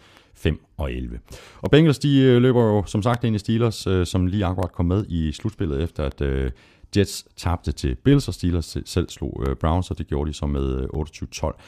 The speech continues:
Men for Steelers fans, der må den her kamp have været en lille bitte smule for spændende at sidde og følge med i, fordi den der, var der, var der tættere, end den havde behøvet at være.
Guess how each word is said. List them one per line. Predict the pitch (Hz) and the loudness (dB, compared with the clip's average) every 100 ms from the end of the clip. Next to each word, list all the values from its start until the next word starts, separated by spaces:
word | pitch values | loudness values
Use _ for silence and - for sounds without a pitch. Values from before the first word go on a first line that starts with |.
| - - - | -20 -20 -6
Men | 80 76 | 0 0
for | - 58 - | -2 -6 -8
Steelers | - 156 165 156 | 0 2 4 4
fans, | 101 95 98 - | 4 2 2 0
der | 104 | -2
må | 104 | 0
den | 104 | 2
her | 101 | 0
kamp | - 98 92 | 0 -2 0
have | 90 | 2
været | 80 80 | 2 2
en | 82 | 2
lille | 123 | 0
bitte | 123 101 | 0 -2
smule | 87 101 95 | 0 0 0
for | - 131 | -2 -8
spændende | - 98 101 98 | -4 -2 0 0
at | 80 | -2
sidde | 98 | -2
og | 95 | 0
følge | 80 | 0
med | 78 85 | 0 -2
i, | |
fordi | 76 76 | -4 -6
den | 69 71 | -4 -2
der, | |
var | 71 64 | -4 -4
der, | 65 64 | -6 -8
var | - 57 | -10 -12
der | 64 | -12
tættere, | - 113 123 | -4 0 0
end | 76 | -2
den | 65 | -4
havde | 67 60 | -8 -8
behøvet | 69 95 | -4 -2
at | 69 | -2
være. | 60 | -6